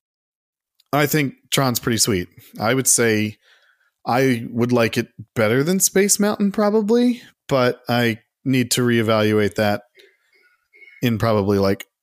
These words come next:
six months to a year. But I, I think it's strange, one, that it's at Magic Kingdom,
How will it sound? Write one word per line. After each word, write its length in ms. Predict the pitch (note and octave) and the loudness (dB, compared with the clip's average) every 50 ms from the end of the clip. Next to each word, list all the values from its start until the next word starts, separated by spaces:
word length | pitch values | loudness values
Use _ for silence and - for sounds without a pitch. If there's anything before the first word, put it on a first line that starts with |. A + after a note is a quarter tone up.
| _ _ _ - - | _ _ _ -6 -2
six 300 | - - A2 - - - | -2 -2 -2 -2 -4 -4
months 300 | G2 F#2 F2+ - - - | -4 -4 -2 -2 -2 -2
to 140 | - G#2 | 0 -2
a 40 | G2 | -2
year. 340 | F#2+ G2+ G#2 G2 F2 E2+ - - | -2 0 0 -2 -2 -4 -4 -2
But 120 | D3 D3 | 0 0
I, 340 | D3 D3 D3 - - - D3+ | 0 0 -2 -4 -6 -4 -4
I 40 | C#3+ | -2
think 220 | - - G#3+ G#3+ | -2 -2 -2 -2
it's 140 | A#3 - - | 0 0 0
strange, 360 | - - E3+ D3+ C#3+ C3+ A#2 | 0 2 2 0 0 0 0
one, 220 | A#2 B2+ C3+ C3+ C#3+ | 0 0 0 0 0
that 120 | C#3 B2 | 0 0
it's 160 | B2 G#2 - | 0 0 -2
at 100 | B2 B2+ | -2 0
Magic 300 | A#2+ A2+ A2+ G#2+ A#2 A2 | 0 -2 -2 -2 -4 -4
Kingdom, 500 | - - A2+ G#2+ G#2+ G#2 G2+ G2+ G2+ - | -4 -2 -2 0 0 0 0 -2 -4 -6